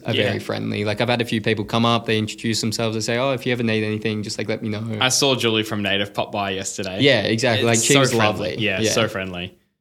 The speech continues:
Speaker 2: Everyone, everyone at Click is, as I said, you've, they've res-, realistically got the same goal. They're
Speaker 1: Yeah.
Speaker 2: all here running their own business. So working with like-minded people just helps support so many different businesses. And I guess someone who's starting out still pretty early, and as I said, you're on the younger side, you're gonna have so much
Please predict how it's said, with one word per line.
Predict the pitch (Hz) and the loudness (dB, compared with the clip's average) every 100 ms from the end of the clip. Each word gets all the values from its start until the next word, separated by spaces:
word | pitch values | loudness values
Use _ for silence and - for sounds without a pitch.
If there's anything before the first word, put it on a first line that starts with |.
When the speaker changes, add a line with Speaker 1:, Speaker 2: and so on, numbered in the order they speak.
| _ - | _ -2
Speaker 2:
Everyone, | 135 151 165 156 139 | 2 4 2 2 0
everyone | 117 120 110 | 0 0 -4
at | |
Click | - 113 101 | -6 -8 -6
is, | 95 95 | -8 -10
as | - 101 107 | -12 -10 -6
I | 104 | -6
said, | 95 | -6
you've, | 98 _ | -10 _
they've | - 123 117 | -6 -4 -2
res-, | 139 120 101 - - | -4 -4 -10 -12 -2
realistically | 120 113 - - 104 | 0 2 -2 -4 -6
got | - | -4
the | - | -6
same | - 82 | -8 -8
goal. | 78 65 52 123 - _ | -10 -10 -12 -18 -20 _
They're | 110 | -6
Speaker 1:
Yeah. | 110 | -2
Speaker 2:
all | 110 | -2
here | 104 101 98 92 | -2 -2 -2 -4
running | 107 101 | -4 -4
their | 95 | -4
own | 90 | -6
business. | 87 82 90 85 - - _ _ - | -8 -10 -10 -8 -10 -10 _ _ -8
So | - 98 90 - | -4 -2 -4 -8
working | - 117 117 113 113 | -4 2 2 2 -2
with | 104 98 | -2 -4
like-minded | 90 65 - 90 87 - | -6 -8 -8 -8 -8 -10
people | 92 87 85 | -10 -8 -10
just | 101 120 | -6 -6
helps | - 120 - | -2 -4 -2
support | 117 - 95 - | -4 -2 -2 -2
so | - 92 | -4 -6
many | 90 76 | -8 -10
different | 78 87 | -12 -14
businesses. | 85 90 98 80 85 | -14 -12 -12 -12 -10
And | 87 - - - _ | -12 -12 -20 -20 _
I | 104 | -2
guess | 98 | 0
someone | - 95 92 | 0 -2 -4
who's | 98 90 | -6 -4
starting | - 98 92 90 | -2 -2 -2 -4
out | 87 85 - _ | -6 -8 -12 _
still | - - 131 | -8 -2 -2
pretty | 117 98 85 | -2 -6 -6
early, | 87 90 92 | -6 -6 -6
and | 73 90 87 | -8 -10 -10
as | 101 | -12
I | - | -10
said, | 90 | -8
you're | 95 | -6
on | 95 | -6
the | |
younger | 87 92 95 | -4 -4 -4
side, | - 87 90 | -4 -6 -6
you're | 92 | -6
gonna | 104 | -6
have | 98 98 | -4 -6
so | - 95 | -6 -8
much | 85 - | -8 -8